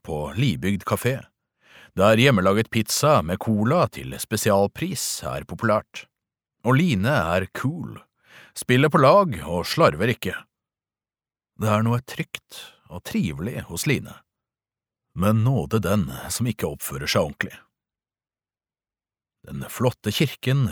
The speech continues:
ruver i landskapet, men er i forhold til Libygd kafé dårlig besøkt, bortsett fra at julekonserter og begravelser. Nederst på besøkslisten ligger søndagsgudstjenestene, der enkelte gamle damer møter opp, går til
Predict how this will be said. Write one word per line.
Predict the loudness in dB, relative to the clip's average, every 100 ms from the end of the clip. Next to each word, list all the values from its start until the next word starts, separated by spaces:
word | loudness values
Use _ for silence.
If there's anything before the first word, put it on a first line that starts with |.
| 0
ruver | 2 2 0 -4 -2
i | 0
landskapet, | 0 0 -4 -8 -8 -12 -14 _ _ _ _ -20 -20 -2
men | 4 6 6
er | 6 6 4
i |
forhold | 4 4 4 2
til | 0 0
Libygd | 0 0 -2
kafé | -2 -4 -4 -6 -6
dårlig | -2 0 0 0
besøkt, | 0 -2 -4 -10 -20 -20 _ -6
bortsett | -4 -2 0 0 0
fra | -4
at | 0 0
julekonserter | 0 0 -2 0 -2 0 -2 -2
og | -2 0
begravelser. | 2 0 0 -6 -8 -12 _ _ _ _ _ _ _ _ -20 -4
Nederst | 2 4 4 2 2
på | 0
besøkslisten | 2 0 0 0 -2 -2 -2 0 0
ligger | -2 -2 -2
søndagsgudstjenestene, | -2 -2 -2 -2 -8 -8 -8 -4 -2 -2 -4 -6 -8 -10 -18 _ _ -20 _ 4
der | 6
enkelte | 4 0 0 2 4
gamle | 4 6
damer | 6 6 4 2 2 0 0
møter | -2 0 -2 -2
opp, | -6 -20 -20 -12
går | 0 2
til | 4